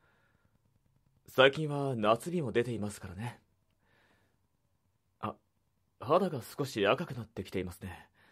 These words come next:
せっかくの白い綺麗な肌が。痛くないですか？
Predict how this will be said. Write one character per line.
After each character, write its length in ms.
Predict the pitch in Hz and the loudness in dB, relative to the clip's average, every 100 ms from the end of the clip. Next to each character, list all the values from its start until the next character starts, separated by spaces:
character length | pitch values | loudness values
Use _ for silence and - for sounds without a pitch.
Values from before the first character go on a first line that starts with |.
| _ _ _ _ _ _ _ _ _ _ _ _ | _ _ _ _ _ _ _ _ _ _ _ _
せ 200 | - - | -6 -2
っ 40 | 110 | -2
か 160 | - | -4
く 100 | 107 | -8
の 80 | 107 | -10
白 320 | - - 104 | -10 -8 -6
い 100 | 98 | -6
綺 200 | - - | -10 -8
麗 100 | 104 | -8
な 80 | 95 | -8
肌 300 | - 90 90 | -10 -10 -10
が。 260 | - - - _ _ _ _ _ _ _ _ _ _ _ _ _ _ _ _ _ _ _ _ _ _ _ _ _ | -14 -20 -20 _ _ _ _ _ _ _ _ _ _ _ _ _ _ _ _ _ _ _ _ _ _ _ _ _
痛 240 | 101 113 101 | -2 -2 -2
く 100 | 95 | 0
な 100 | 98 | 0
い 60 | |
で 80 | 92 | 0
す 80 | - | -6
か？ 200 | 98 | -12